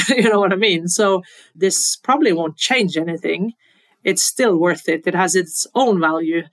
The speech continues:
I did not reflect upon the world watching this. I've never watched a Congress before. Who has, you know? But then I realized afterwards that the world did watch.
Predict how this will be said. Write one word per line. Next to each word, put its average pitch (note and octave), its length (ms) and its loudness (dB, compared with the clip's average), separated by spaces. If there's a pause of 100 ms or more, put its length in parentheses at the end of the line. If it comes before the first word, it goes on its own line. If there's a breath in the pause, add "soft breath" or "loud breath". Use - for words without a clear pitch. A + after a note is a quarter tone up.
(300 soft breath)
I C#4 160 0
did A3+ 160 0
not - 320 -4
reflect F3+ 500 -4
upon E3 300 -4
the D#3+ 80 -10
world E3+ 340 0
watching E3 380 -4
this. D#3+ 220 -2
I've D#4 160 2
never F3 220 2
watched F3+ 280 -2
a D3 80 -4
Congress D#3 400 -6
before. E3 340 -6
Who A3 180 2
has, G3+ 320 0
you F3 120 2
know? F3+ 200 -2 (240 loud breath)
But G3 180 0
then G#3+ 180 2
I G#3 60 2
realized G3+ 420 2
afterwards F#3 580 0
that F3+ 220 -2
the F#3 140 -2
world A3+ 280 2
did E4+ 200 2
watch. - 480 -2